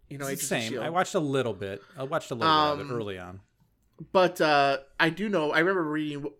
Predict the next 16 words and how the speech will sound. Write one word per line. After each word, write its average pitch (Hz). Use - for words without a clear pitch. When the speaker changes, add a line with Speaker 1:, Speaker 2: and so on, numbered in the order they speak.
Speaker 1:
you 147
know, 147
the 139
cool 156
thing 143
about 127
it 185
at 120
one 127
time 156
was 131
after 143
Winter 131
Soldier. -
Like, 143
apparently, 151